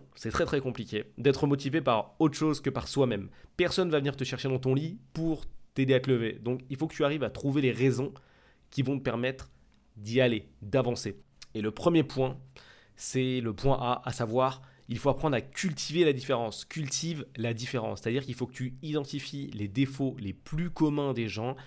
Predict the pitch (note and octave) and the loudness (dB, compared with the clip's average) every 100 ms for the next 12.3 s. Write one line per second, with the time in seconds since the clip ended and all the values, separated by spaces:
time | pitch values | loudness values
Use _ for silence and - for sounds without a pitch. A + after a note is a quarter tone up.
0 | - - A#2 - A#2+ A#2 - - E3+ - | -12 -6 -6 -4 -2 -2 -2 -4 -8 -8
1 | - C#3 C3 C3+ A#2 B2 C#3 A#2+ - - | -4 -2 -2 -6 -4 -2 0 -2 -8 -18
2 | _ _ _ - F3 - C#3+ B2+ G2 - | _ _ _ -12 -8 -4 -2 -4 -6 -6
3 | C#3+ C#3 C#3+ C#3 C3+ C3 C3 A#2+ C3+ C3+ | 0 2 2 0 -4 0 0 0 -2 -2
4 | A#2+ - - C#3 C3+ B2 B2 A#2+ B2+ C3 | -6 -6 -4 0 2 0 -4 -2 -2 -4
5 | - - - - - - A#2 B2 C#3 F3+ | -8 -20 -20 -20 -20 -6 0 2 4 4
6 | D#3+ - E3 D3+ C3+ C3+ C3 - - _ | 2 2 2 2 0 -2 -4 -12 -20 _
7 | - A2+ B2 C#3 B2+ - - _ _ _ | -6 -2 -2 -2 -4 -10 -16 _ _ _
8 | _ - - C3 C3 - _ _ _ A2 | _ -10 -6 -6 -6 -20 _ _ _ 2
9 | C3+ C3 D3 C3+ - - A#2+ B2 B2 - | 2 4 0 -4 -12 -8 -4 -4 -4 -16
10 | _ - A3 F#3+ D3 D3 C3 C#3 - - | _ -2 0 0 -2 -2 -2 -2 -6 -12
11 | - C3+ A#2+ B2 B2+ A#2+ - A#2 B2+ A#2 | -2 0 0 0 0 -2 -4 -6 -2 -2
12 | A2+ A2+ - | -2 -4 -8